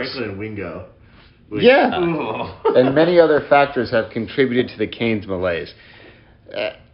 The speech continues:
Speaker 2: I mean, I think it's pretty naive. So I know Barry's been a twenty-seven-year veteran, as it says on his,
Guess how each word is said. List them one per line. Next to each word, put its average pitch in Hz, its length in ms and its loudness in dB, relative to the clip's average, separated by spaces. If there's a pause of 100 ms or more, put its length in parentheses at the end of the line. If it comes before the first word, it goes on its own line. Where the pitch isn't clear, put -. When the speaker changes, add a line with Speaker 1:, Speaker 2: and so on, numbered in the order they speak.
Speaker 2:
I 175 100 2
mean, 175 420 2
I 196 120 0
think 214 180 -2
it's 165 140 2 (100)
pretty 143 220 2
naive. 104 640 -4
So - 160 2
I 147 180 2
know 156 120 4
Barry's 117 440 2
been 101 140 -6
a 87 140 -6 (340)
twenty-seven-year 101 680 -4
veteran, 85 500 -6
as 80 140 -12
it - 80 -20
says 85 360 -8
on 82 180 -12
his, - 280 -16